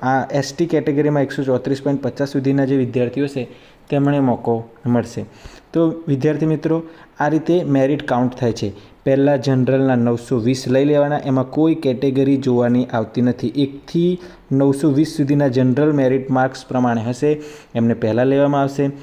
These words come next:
પછી કેટેગરી પ્રમાણે મેરિટ બનશે. જે નવસો વીસ પછીના સ્ટુડન્ટ છે એમાં કેટેગરીથી કાઉન્ટ કરશે, એક, બે એ રીતે નંબર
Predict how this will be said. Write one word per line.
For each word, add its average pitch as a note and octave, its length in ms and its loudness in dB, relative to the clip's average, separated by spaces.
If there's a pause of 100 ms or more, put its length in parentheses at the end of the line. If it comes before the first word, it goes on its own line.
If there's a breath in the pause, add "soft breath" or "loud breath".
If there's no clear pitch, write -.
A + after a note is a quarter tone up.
(300 loud breath)
પછી C#3 260 0
કેટેગરી D#3+ 580 2
પ્રમાણે C3+ 400 0
મેરિટ C3 320 0
બનશે. C3+ 400 0
જે C3+ 180 0
નવસો C3+ 400 0
વીસ D3+ 340 0
પછીના F3+ 380 0
સ્ટુડન્ટ D3+ 480 -2
છે D#3+ 180 0
એમાં C#3+ 480 0
કેટેગરીથી C#3 1040 0
કાઉન્ટ B2 420 0
કરશે, B2 280 0
એક, B2+ 380 -2
બે B2 220 2 (140)
એ C3+ 80 2
રીતે C3 220 0
નંબર B2+ 360 2